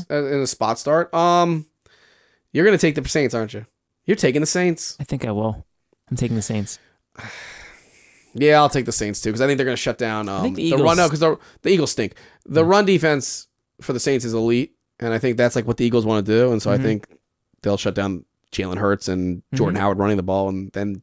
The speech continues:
Speaker 2: Jalen Hurts has to throw the ball, and that's
Speaker 1: You
Speaker 2: not a
Speaker 1: can't,
Speaker 2: great time.
Speaker 1: not gonna do
Speaker 2: So yeah,
Speaker 1: anything.
Speaker 2: I'll take the Saints too.
Speaker 1: Agreed.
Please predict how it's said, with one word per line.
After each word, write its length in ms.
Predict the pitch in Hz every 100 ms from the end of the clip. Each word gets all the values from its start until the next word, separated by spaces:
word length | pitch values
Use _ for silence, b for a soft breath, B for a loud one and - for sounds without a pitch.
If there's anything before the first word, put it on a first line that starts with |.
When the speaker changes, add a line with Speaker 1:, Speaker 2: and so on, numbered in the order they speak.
| _
Speaker 2:
Jalen 220 | 127 120
Hurts 160 | 113 110
has 80 | 107
to 60 |
throw 180 | 107 120
the 60 | 107
ball, 140 | 101
and 60 | 104
that's 100 | 98
Speaker 1:
You 60 | 98
Speaker 2:
not 80 |
a 20 | 92
Speaker 1:
can't, 100 | 92
Speaker 2:
great 100 | -
time. 160 | 82
Speaker 1:
not 140 | 110 98
gonna 120 | 95
do 40 |
Speaker 2:
So 80 | 92
yeah, 120 | 147
Speaker 1:
anything. 80 | 139
Speaker 2:
I'll 60 | 147
take 120 | 143
the 60 | 113
Saints 240 | 117 -
too. 160 | 90 101 _ -
Speaker 1:
Agreed. 800 | 147 156 113 101 87 87 90 92